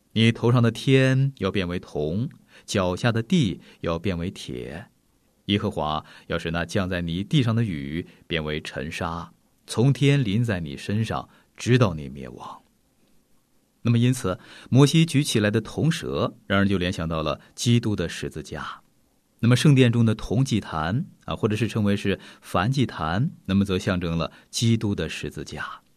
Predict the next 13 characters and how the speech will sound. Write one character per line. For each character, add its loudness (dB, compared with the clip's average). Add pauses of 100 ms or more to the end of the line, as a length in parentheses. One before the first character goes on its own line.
(440)
所 6
以 4 (280)
这 8
里 10
的 4
铜 0
山， 4
那 2
么 2
就 2
象 0
征 -4
了 -4